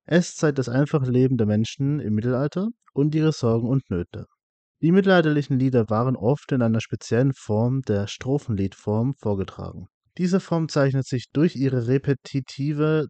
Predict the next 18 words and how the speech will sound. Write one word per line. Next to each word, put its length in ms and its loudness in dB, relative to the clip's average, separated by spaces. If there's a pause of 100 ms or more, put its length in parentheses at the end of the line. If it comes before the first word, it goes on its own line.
Struktur 580 -2
aus, 500 -6
bei 220 2
der 460 2
mehrere 500 0
Strophen 640 -6
denselben 520 -2
Text 340 -8
hatten, 320 -8 (100)
der 120 4
von 140 -4
einem 220 0
Chorus 720 -2
oder 240 -2
einem 220 0
Leitmotiv 560 -2
unterbrochen 580 -6
wurde. 280 -12